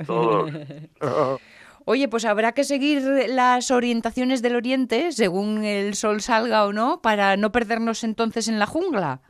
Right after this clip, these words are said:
Speaker 2: Pues sí, pues sí, sí, en la jungla lo que nos llevó Mi-, Emilio Salgari, que nacía tal día como hoy en mil ochocientos sesenta y dos, en Verona, en Italia. Eh, los,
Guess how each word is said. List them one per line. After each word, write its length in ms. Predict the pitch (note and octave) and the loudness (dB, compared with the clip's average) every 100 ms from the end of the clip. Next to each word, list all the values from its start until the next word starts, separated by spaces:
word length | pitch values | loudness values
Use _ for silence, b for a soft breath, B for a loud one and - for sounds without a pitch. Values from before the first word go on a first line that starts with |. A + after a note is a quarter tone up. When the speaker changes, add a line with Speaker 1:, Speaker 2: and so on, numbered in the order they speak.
| b b b b b _ B B B B - | b b b b b _ B B B B 0
Speaker 2:
Pues 160 | C#3+ | 0
sí, 200 | - F3+ | 4 2
pues 200 | F3+ C#3 | 2 -4
sí, 80 | D3 | -4
sí, 100 | C#3+ | 0
en 100 | F3+ | 0
la 80 | D3+ | 0
jungla 300 | C3+ D3+ D#3+ | -2 0 2
lo 140 | E3 D3+ | 2 2
que 80 | |
nos 140 | D#3 C#3 | -2 -2
llevó 440 | D3 D#3 D#3+ D#3 | 0 2 2 2
Mi-, 180 | D3+ D3 D3 - | -2 -6 -6 -4
Emilio 260 | C#3+ D3+ | -2 0
Salgari, 460 | D3 D3 D#3 F3 E3+ | 0 0 2 2 0
que 80 | D#3+ | -4
nacía 360 | C3 - C#3+ C3+ | -10 -10 -12 -6
tal 180 | C3+ | -4
día 160 | C#3 C#3+ | -2 -2
como 220 | D3+ C#3+ | -2 2
hoy 180 | D3+ D#3+ | 2 2
en 100 | C#3+ | 0
mil 120 | C#3 | -2
ochocientos 480 | D3 C#3+ - C#3+ C#3 | -4 -6 -12 -12 -12
sesenta 300 | C3+ C3 B2+ | -12 -8 -4
y 40 | C3+ | 2
dos, 400 | F3 F3 - - b b b b | 4 2 -2 -18 b b b b
en 140 | B2+ | -2
Verona, 360 | C3 D3+ E3 D#3+ | 4 4 4 0
en 80 | |
Italia. 480 | D3 C3 D#3 D#3 F#3 - b b b - | -4 -6 -6 -4 -6 -8 b b b -2
Eh, 400 | D3+ D#3 D3+ D3+ | 2 4 4 2
los, 400 | D#3+ D#3 D3+ | 0 -2 -2